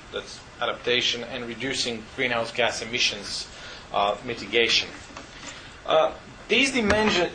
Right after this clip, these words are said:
dimensions of energy security were distilled from a meta-survey of ninety, uh, peer-reviewed articles, uh, and, and, and this has been discussed in greater detail in a piece published by, uh, Ben Sovacool and,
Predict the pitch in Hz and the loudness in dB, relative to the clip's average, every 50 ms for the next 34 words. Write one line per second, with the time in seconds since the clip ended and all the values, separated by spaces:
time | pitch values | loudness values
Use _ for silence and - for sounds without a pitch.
0 | 160 139 156 160 160 175 208 214 - - 175 139 127 143 135 - 160 160 175 165 | -4 -2 0 4 4 6 6 6 4 2 2 0 0 0 0 2 4 2 4 4
1 | - 143 - - 143 127 - 151 156 160 175 175 151 135 127 120 127 127 139 139 | 2 2 0 0 -2 -2 -2 0 2 4 4 4 4 4 2 0 0 2 4 4
2 | 135 131 131 131 - - - - - 135 - - - - - 185 180 180 - - | 6 4 4 2 0 -2 -6 -8 -4 -2 0 0 0 2 2 2 2 2 2 2
3 | 170 147 147 143 139 135 139 139 147 160 165 147 143 - - - 156 160 156 147 | 2 2 4 4 2 2 2 2 4 4 4 4 4 2 2 4 4 6 6 6
4 | 143 131 131 127 127 - 143 139 147 156 165 170 160 165 - 139 120 110 113 - | 6 6 4 4 2 0 0 2 4 4 4 4 2 0 -2 -2 -2 -2 -4 -8
5 | - - - - - - - - - - - - - - - - 131 127 123 120 | -14 -16 -16 -16 -16 -18 -18 -18 -18 -18 -18 -18 -18 -16 -2 2 4 4 4 4
6 | - - 170 165 160 139 127 127 143 143 127 135 135 147 160 156 143 - - 120 | 2 2 4 4 4 4 2 2 2 4 4 6 6 6 6 4 2 4 2 2
7 | 113 113 113 - - - - - - 123 123 120 120 117 117 123 - 127 123 127 | 2 2 0 -2 -4 -4 -2 0 2 4 4 4 4 2 0 -2 -4 -4 -4 -4
8 | 127 123 120 - 135 131 120 120 117 143 156 - - - - - - - 139 127 | -4 -4 -4 -4 -4 -6 -6 -4 -2 0 0 0 2 0 0 0 0 0 0 0
9 | - - - 139 135 123 120 - - - - 156 143 - - 143 123 113 143 147 | 0 0 0 0 0 0 -2 -4 -4 2 2 2 2 2 0 -4 0 2 4 4
10 | 147 135 127 - 135 139 139 135 - 139 127 120 117 117 117 - - 120 117 120 | 6 4 4 4 4 4 4 4 4 4 6 6 6 4 4 2 -2 -4 -4 -4
11 | 117 113 120 - - - 143 131 127 123 - - - - 127 123 120 117 113 - | -6 -6 -8 -8 -4 -2 0 0 0 0 -2 -2 2 2 2 4 2 0 -2 0
12 | - 120 117 117 110 110 107 107 107 - 123 120 117 113 - 135 131 123 117 - | 4 6 6 6 6 4 2 0 -2 0 2 2 2 2 2 0 0 0 0 0
13 | - 131 131 127 123 120 - 127 117 113 113 110 110 110 | 2 2 2 2 2 -2 0 -2 -2 0 0 -2 -2 -4